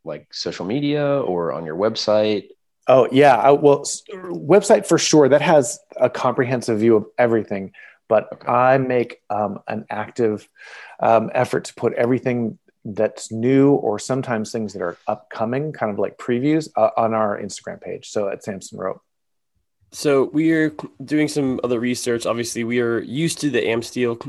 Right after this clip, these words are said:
Speaker 3: but we are very intrigued by some of these other ones. Um, specifically the biosourced ropes. It's obviously
Speaker 2: Oh,
Speaker 3: a big
Speaker 2: yeah.
Speaker 3: push for a lot of great reasons, but for instance, we have a couple eco fabrics here that are,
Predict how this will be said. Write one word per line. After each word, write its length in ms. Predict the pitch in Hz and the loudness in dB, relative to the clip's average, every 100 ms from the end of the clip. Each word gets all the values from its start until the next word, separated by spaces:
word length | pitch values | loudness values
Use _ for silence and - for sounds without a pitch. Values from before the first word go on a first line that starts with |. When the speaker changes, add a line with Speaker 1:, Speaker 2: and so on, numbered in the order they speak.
| 113 | -2
Speaker 3:
but 380 | 156 143 104 - _ - | 2 2 2 -4 _ -8
we 240 | 127 127 | -2 0
are 180 | 107 123 | 2 2
very 240 | 120 120 | 0 0
intrigued 380 | 113 - 123 117 | -2 -4 -6 -2
by 140 | 101 | -2
some 180 | 104 117 | -2 -4
of 40 | 110 | -4
these 140 | 104 | -4
other 240 | - 110 | -4 -4
ones. 360 | 101 95 92 - - - - _ - | -2 -4 -6 -12 -20 -20 -20 _ -2
Um, 360 | 107 104 101 - | 0 0 -4 -12
specifically 600 | - 160 156 170 135 123 | -6 -4 -2 -2 -2 -2
the 120 | 120 | -2
biosourced 880 | 107 101 113 117 110 - 95 95 - - - - | -4 -2 0 0 -2 -6 -6 -8 -12 -18 -20 -12
ropes. 520 | 104 98 90 - - - | -6 -6 -6 -12 -12 -6
It's 120 | 127 | 0
obviously 280 | 131 139 190 | 0 2 2
Speaker 2:
Oh, 40 | |
Speaker 3:
a 20 | |
big 60 | 117 | 2
Speaker 2:
yeah. 120 | 160 | 0
Speaker 3:
push 260 | 110 143 139 | 0 -2 -2
for 120 | - | -2
a 60 | 117 | 0
lot 160 | 101 | 0
of 80 | 110 | -2
great 180 | 104 104 | -2 -4
reasons, 560 | 110 131 110 98 101 - - | -2 -4 -4 -8 -8 -12 -14
but 360 | 117 113 110 107 | -6 -2 0 -2
for 80 | 139 | -4
instance, 160 | 104 | -6
we 80 | 113 | -6
have 80 | 127 | -6
a 40 | |
couple 360 | 117 127 - 117 | -4 -6 -4 -6
eco 640 | 117 110 110 113 113 110 - | -6 -8 -4 -2 -2 -4 -8
fabrics 540 | - 104 101 107 - | -6 -4 -4 -6 -6
here 200 | 123 120 | -4 -2
that 140 | 107 | -2
are, 200 | 107 107 | -2 -4